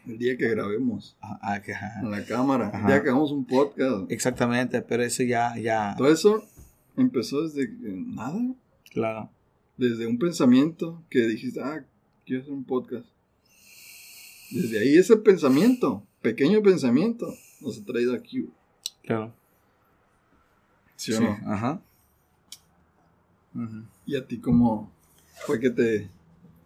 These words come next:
Speaker 1: funcionó?
Speaker 2: Bueno, a mí, yo ya tengo años de que vi ese documental, güey. Tenía aproximadamente unos catorce, quince años cuando lo vi.
Speaker 1: Ujú.
Speaker 2: Y este, igual,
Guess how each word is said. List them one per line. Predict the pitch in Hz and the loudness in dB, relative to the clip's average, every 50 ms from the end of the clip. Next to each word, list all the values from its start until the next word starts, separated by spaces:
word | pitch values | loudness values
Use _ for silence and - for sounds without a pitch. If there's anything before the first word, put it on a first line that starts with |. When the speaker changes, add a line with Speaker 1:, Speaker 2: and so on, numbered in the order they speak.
| _ _ _ - | _ _ _ -4
Speaker 1:
funcionó? | 127 123 113 - 120 110 110 110 110 - - - | -2 -2 -2 -2 -4 -4 -4 -6 -6 -10 -8 0
Speaker 2:
Bueno, | 127 131 131 131 127 123 | 6 8 8 8 8 6
a | 113 113 | 2 0
mí, | 123 131 170 190 208 208 - - - - - - - - - - - - - - - - - - - - | 2 2 2 2 2 2 0 -6 -18 -20 -20 -20 -20 -20 -20 -20 -20 -20 -20 -20 -18 -18 -18 -16 -16 -10
yo | 156 143 156 | -2 2 4
ya | 160 160 160 | 4 4 4
tengo | - 165 156 151 165 165 165 - - - | 0 -4 -2 0 0 0 0 0 -2 -4
años | - 147 143 156 160 165 165 151 143 | 0 2 2 2 2 0 -2 -2 -2
de | 147 - | -2 -2
que | - - 139 131 127 | 0 4 4 4 4
vi | 123 131 131 135 | 4 4 4 4
ese | 131 - - 143 | 4 2 2 2
documental, | 135 120 123 117 110 107 101 98 - 139 147 151 151 | 2 2 0 -2 -2 -2 0 2 4 4 4 4 2
güey. | 151 151 151 147 147 143 135 131 123 123 120 120 123 120 - - | 2 0 0 -2 -2 -6 -8 -8 -10 -10 -10 -8 -8 -10 -8 -6
Tenía | - 120 117 110 113 | -4 -4 -2 -2 -2
aproximadamente | 117 117 127 110 - 131 127 123 127 123 - 135 | -4 -4 -6 -8 -4 -4 -2 -2 -2 -4 -4 -6
unos | 127 123 - - _ _ _ _ _ _ _ - - - - - - - - - - | -6 -6 -8 -10 _ _ _ _ _ _ _ -20 -20 -20 -20 -20 -20 -20 -12 -2 2
catorce, | - 117 - - - 76 - - - - | 2 2 4 2 0 0 -2 -2 -6 -6
quince | - 147 139 123 135 | -6 -4 -4 -2 -4
años | 131 131 127 - | -4 -6 -8 -8
cuando | - 131 123 113 | -6 -4 -2 0
lo | 113 | 2
vi. | 110 135 160 160 - - _ _ _ _ _ _ - | 2 0 0 -2 -6 -16 _ _ _ _ _ _ -14
Speaker 1:
Ujú. | - - - 127 117 127 151 170 - - - - - - - - - _ _ | -14 -10 -6 -4 -2 -2 -2 -4 -8 -18 -20 -20 -20 -20 -20 -20 -20 _ _
Speaker 2:
Y | - 135 127 | 0 2 4
este, | 117 117 110 - - - - 110 110 107 107 101 98 92 - _ _ _ _ _ _ _ _ _ _ _ _ _ _ _ _ _ _ _ _ _ _ _ _ _ _ _ _ _ _ _ - | 4 2 2 -2 -6 -2 0 2 2 2 0 -2 -4 -6 -10 _ _ _ _ _ _ _ _ _ _ _ _ _ _ _ _ _ _ _ _ _ _ _ _ _ _ _ _ _ _ _ -6
igual, | 151 156 143 160 165 175 180 190 - | -4 2 6 6 6 6 6 2 -2